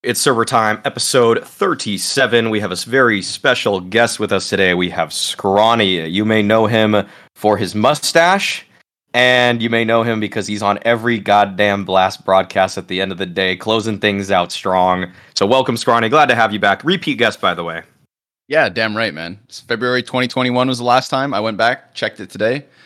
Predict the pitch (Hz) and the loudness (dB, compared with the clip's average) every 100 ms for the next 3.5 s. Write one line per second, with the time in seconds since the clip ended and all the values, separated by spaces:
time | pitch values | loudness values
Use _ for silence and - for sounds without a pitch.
0 | _ _ 80 85 85 85 87 85 90 95 | _ _ -12 -8 -6 -6 -6 -8 -8 -12
1 | _ _ _ - 143 185 202 185 156 160 | _ _ _ -6 -2 0 0 0 -2 -4
2 | - 90 82 80 73 87 85 107 - 147 | -8 -8 -8 -8 -8 -10 -10 -10 -10 -8
3 | 123 98 78 76 | -4 -4 -4 -8